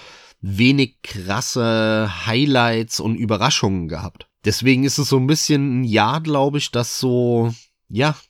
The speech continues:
einfach so im Mainstream mitschwimmt und ich glaub, in drei Jahren, äh, kann ich mich nicht mehr erinnern, so was ich alles zwei neunzehn gespielt hab.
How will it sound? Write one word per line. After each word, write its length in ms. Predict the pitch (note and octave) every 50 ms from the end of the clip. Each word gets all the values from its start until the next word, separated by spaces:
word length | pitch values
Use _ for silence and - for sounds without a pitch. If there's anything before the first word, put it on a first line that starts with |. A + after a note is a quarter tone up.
| _ _
einfach 560 | _ - A#2+ B2+ - - C#3+ C3 - - - - _
so 140 | - - C3
im 240 | A#2 B2+ B2+ B2+ A#2+
Mainstream 840 | B2+ C3 C#3+ D#3 E3 - - - - - C#3 D3+ D3 D#3 D3+ C#3
mitschwimmt 720 | C3+ D3+ D3 - - - - B2+ A#2+ C3+ D#3 E3+ F3+ -
und 140 | A#2 A#2 A#2+
ich 80 | A#2+ -
glaub, 180 | - B2+ B2+
in 80 | C3+ B2
drei 220 | A2+ - A#2 A#2
Jahren, 560 | A#2+ A#2 A2+ G#2+ A2 B2+ C#3+ D3 C#3 C#3+ C3+ -
äh, 160 | D#2 A2 A2+
kann 180 | - C#3+ B2+
ich 120 | B2 A#2+ -
mich 120 | C3 A#2
nicht 220 | B2 C3 A#2+ - -
mehr 140 | A#2+ A#2
erinnern, 360 | G#2+ G2+ G2+ G2+ A#2+ B2 B2 A#2+
so 140 | A#2 A2
was 100 | G#2+ A2
ich 100 | - -
alles 240 | - G#2+ A2+ - -
zwei 180 | - - G#2 G#2
neunzehn 420 | G2 G2+ G#2+ A#2 - - G#2 G#2+
gespielt 400 | G2+ G2 - - A2 A#2 A2+ -
hab. 180 | A2 F#2+ -